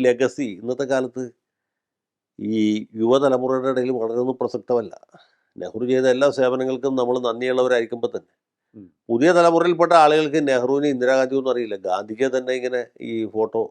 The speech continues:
Speaker 1: സ്കൂളിലോ കോളേജിലൊക്കെ വെച്ച് കണ്ടിട്ടുണ്ടെന്നുള്ളതല്ലാതെ വലിയ ധാരണയൊന്നുമില്ല. അതുകൊണ്ട് നെഹ്റു എന്നൊക്കെ കേട്ടാൽ കോരിത്തെരിപ്പുണ്ടാക്കുന്ന ആൾക്കാർ ഉണ്ടാകുന്നവർ ഇപ്പോൾ അറുപത്, അറുപത്തഞ്ച് വയസ്സിന് മേലുള്ളവരായിരിക്കും. അതിൽ താഴെയുള്ളവർക്ക്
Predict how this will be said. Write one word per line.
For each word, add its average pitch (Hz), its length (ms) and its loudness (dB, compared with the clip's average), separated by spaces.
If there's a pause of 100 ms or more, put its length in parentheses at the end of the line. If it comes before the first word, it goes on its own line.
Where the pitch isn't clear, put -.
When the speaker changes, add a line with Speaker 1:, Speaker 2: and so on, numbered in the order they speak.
(220)
Speaker 1:
സ്കൂളിലോ 110 320 -6 (100)
കോളേജിലൊക്കെ 110 420 -2
വെച്ച് 104 220 -8
കണ്ടിട്ടുണ്ടെന്നുള്ളതല്ലാതെ 104 840 -8 (1800)
വലിയ 120 260 2 (420)
ധാരണയൊന്നുമില്ല. 113 600 -2 (200)
അതുകൊണ്ട് 95 240 -10 (120)
നെഹ്റു 110 280 0
എന്നൊക്കെ 147 320 2
കേട്ടാൽ 139 320 2
കോരിത്തെരിപ്പുണ്ടാക്കുന്ന 131 800 0
ആൾക്കാർ 123 240 0 (460)
ഉണ്ടാകുന്നവർ 127 440 2
ഇപ്പോൾ 131 160 2
അറുപത്, 123 280 2
അറുപത്തഞ്ച് 123 420 0
വയസ്സിന് 123 300 -2
മേലുള്ളവരായിരിക്കും. 113 680 -2 (200)
അതിൽ 113 140 -6 (100)
താഴെയുള്ളവർക്ക് 117 540 -2